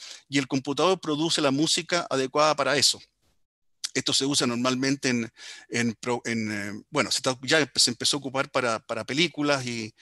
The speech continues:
y ese tipo de cosas, pero se, se inició con, eh, eh, propaganda de televisión y de radio. No voy a entrar de nuevo, pero entren al, a internet, a Udec, y se van a dar cuenta que es impresionante la capali-, la calidad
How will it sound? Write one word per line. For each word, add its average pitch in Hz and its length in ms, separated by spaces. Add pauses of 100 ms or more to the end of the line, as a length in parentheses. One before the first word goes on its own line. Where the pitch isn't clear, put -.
(300)
y 123 120
ese 127 160
tipo 135 240
de 127 80
cosas, 160 340
pero 139 240
se, 131 180 (460)
se 131 260 (100)
inició 135 640 (380)
con, 147 340
eh, 139 320
eh, 120 180 (140)
propaganda 139 880
de 123 140
televisión 131 800
y 131 60
de 120 120
radio. 101 400 (560)
No 147 160
voy 151 140
a 147 40
entrar 139 200
de 139 120
nuevo, 151 280
pero 131 160 (240)
entren 156 480
al, 117 340
a 123 60
internet, 135 580 (440)
a 117 80
Udec, 143 600 (120)
y 131 420 (100)
se - 140
van 135 140
a - 20
dar 123 140
cuenta 135 280
que 127 140
es - 240
impresionante 127 1000
la 113 140
capali-, 110 400
la 110 160
calidad 120 560